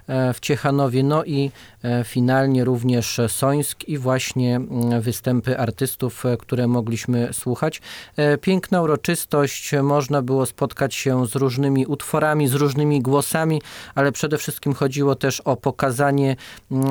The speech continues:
również i młodych osób rozpoczynających karierę, bo najmłodsza uczestniczka miała osiemnaście lat, e, jak również porównać już zawodowych, e, śpiewaków, m, e, i,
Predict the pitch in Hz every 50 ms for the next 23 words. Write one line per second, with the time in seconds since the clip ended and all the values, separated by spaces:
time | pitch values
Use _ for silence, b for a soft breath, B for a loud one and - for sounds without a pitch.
0 | 147 165 151 156 175 175 185 185 175 165 - 160 160 165 170 170 175 160 165 160
1 | - - 143 131 - - 160 160 - 143 - - - 147 - - 143 143 143 139
2 | 139 131 - 135 127 - - 143 131 131 127 135 123 135 131 117 131 131 135 131
3 | 131 131 131 123 - - - 127 123 - - 120 - - - 131 - - - 135
4 | 127 127 127 123 127 127 - B B B B B B 147 139 - - 147 147 147
5 | 147 143 131 - - - - 139 131 131 - 143 127 123 123 127 156 - - -
6 | B B B B B B - 143 143 151 160 147 185 196 196 - 147 143 127 110
7 | 123 151 170 180 - - - 151 147 151 143 147 151 147 135 - - 139 127 110
8 | 110 101 160 170 160 156 156 135 143 139 139 127 139 147 139 - - - 135 131
9 | 131 - - - 147 147 127 131 131 113 - - 147 165 185 - - B B B
10 | B B B - 139 139 139 139 139 135 135 135 135 135 135 135 135 139 - -
11 | - 185 202 220 226 240